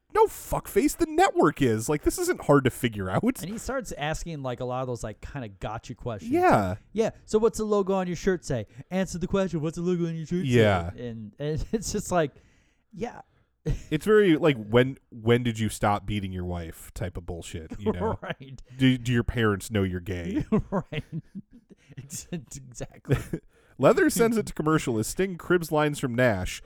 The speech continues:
Speaker 1: saying that there's free pot pie and Mountain Dew in his trailer.
Speaker 2: Yeah, what we were saying earlier about them copying. <laughs>
Speaker 1: Yep.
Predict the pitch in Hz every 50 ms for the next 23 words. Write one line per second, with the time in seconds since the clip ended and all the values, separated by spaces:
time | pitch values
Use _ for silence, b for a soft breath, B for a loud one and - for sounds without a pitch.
0 | b b b b - 156 147 143 143 139 - 131 120 - - - 170 175 202 208
1 | - - - 185 214 - - - 151 117 107 113 117 120 117 117 127 - 123 120
2 | 113 123 117 104 92 92 90 117 107 - - - 131 117 107 95 90 85 85 87
3 | _ _ _ _ _ _ _ - 139 139 110 - 117 123 127 127 131 123 - 160
4 | 151 147 139 143 147 151 151 156 160 160 170 160 - - 135 117 127 131 123 -
5 | 143 131 - - - 135 135 - - 120 - - 180 85 90 90 92 90 92 95
6 | 104 143